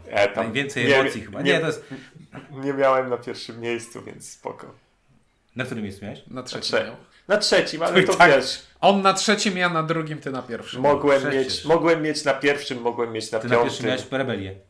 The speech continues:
Speaker 1: Tak.
Speaker 3: Nie, ja na pierwszym miałem, e, Cywilizację.
Speaker 1: Mhm.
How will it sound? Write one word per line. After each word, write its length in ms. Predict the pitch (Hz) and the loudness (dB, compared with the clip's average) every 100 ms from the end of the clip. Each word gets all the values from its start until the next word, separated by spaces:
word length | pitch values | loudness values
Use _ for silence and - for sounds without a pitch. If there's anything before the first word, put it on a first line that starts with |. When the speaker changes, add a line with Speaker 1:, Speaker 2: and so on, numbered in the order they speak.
| _ | _
Speaker 1:
Tak. 200 | - 147 | -2 0
Speaker 3:
Nie, 60 | 131 | -2
ja 100 | 139 | -4
na 100 | 139 | -6
pierwszym 500 | 151 147 - 139 139 | -8 -8 -8 -10 -8
miałem, 480 | 139 135 135 131 131 | -4 -2 -2 -4 -8
e, 220 | 123 127 | -8 -10
Cywilizację. 680 | 131 127 131 113 104 113 117 _ _ | -12 -10 -10 -10 -10 -14 -16 _ _
Speaker 1:
Mhm. 280 | 101 92 92 | -20 -18 -20